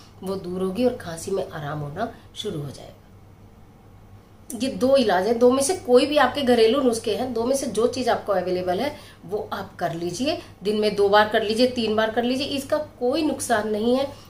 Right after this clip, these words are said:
इसका फ़ायदा ही फ़ायदा है। तो ये खांसी और बलगम को आपके एकदम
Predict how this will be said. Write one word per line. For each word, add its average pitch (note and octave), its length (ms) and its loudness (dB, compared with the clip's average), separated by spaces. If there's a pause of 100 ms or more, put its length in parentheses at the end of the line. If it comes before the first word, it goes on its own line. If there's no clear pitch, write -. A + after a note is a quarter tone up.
इसका A#3 260 -4
फ़ायदा F#3 380 -10
ही D3+ 160 -14
फ़ायदा - 320 -20
है। - 100 -20 (1200)
तो C4 140 -2
ये C4 160 -2
खांसी G#3 580 -4
और G#3+ 240 -2
बलगम F#3 360 -2
को B3 160 2
आपके G3 440 -4
एकदम B3 340 -2